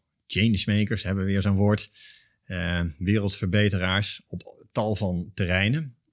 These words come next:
En ook internationaal. Het wordt geen bundeling aan interviews van deze mensen. Maar ik ga, ja, het moet eigenlijk een soort,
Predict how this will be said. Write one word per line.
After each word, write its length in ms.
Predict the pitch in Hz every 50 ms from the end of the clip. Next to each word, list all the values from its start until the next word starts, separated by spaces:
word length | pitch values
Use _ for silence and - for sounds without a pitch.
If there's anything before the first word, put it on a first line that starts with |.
| _
En 240 | - 107 98 90 92
ook 140 | 90 90 92
internationaal. 840 | 95 90 90 90 92 87 85 - - 85 85 87 95 113 135 135 - _ _ _
Het 120 | - - 90
wordt 180 | 95 95 -
geen 220 | - 120 110 107 92
bundeling 640 | 98 110 127 120 113 113 113 110 110 117 117 - -
aan 220 | 101 98 101 98
interviews 540 | 92 104 104 98 101 - 101 101 98 95 -
van 80 | - 98
deze 220 | 90 90 90 95
mensen. 360 | 90 90 87 90 90 - - 90
Maar 120 | 85 85
ik 120 | 90 -
ga, 360 | - - 92 87 87 90 - 95
ja, 180 | 95 - 95
het 80 | 92 90
moet 100 | 98 95
eigenlijk 260 | 104 123 139 143 -
een 60 | 127 110
soort, 220 | - 113 98 98